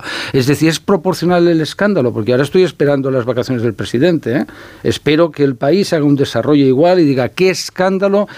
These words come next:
el presidente del gobierno se va al Palacio de la Mareta". Yo tengo ganas de verlo, ¿no? Yo que, yo espero coherencia.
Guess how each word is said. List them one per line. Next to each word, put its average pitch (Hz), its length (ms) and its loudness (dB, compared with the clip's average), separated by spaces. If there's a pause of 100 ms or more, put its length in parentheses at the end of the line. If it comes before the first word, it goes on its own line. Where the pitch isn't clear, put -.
(120)
el 139 140 2
presidente 156 500 2
del 147 100 2
gobierno 170 240 2
se 143 160 0
va 175 80 2
al 175 100 -2
Palacio 175 400 -2
de 180 60 0
la 160 80 0
Mareta". 135 480 -2 (320)
Yo 151 140 0
tengo 170 220 2
ganas 147 280 2
de 123 80 -2
verlo, 113 300 -4
¿no? 156 100 2
Yo 156 160 4
que, 214 220 -2
yo 175 100 2
espero 214 320 -2
coherencia. 175 640 0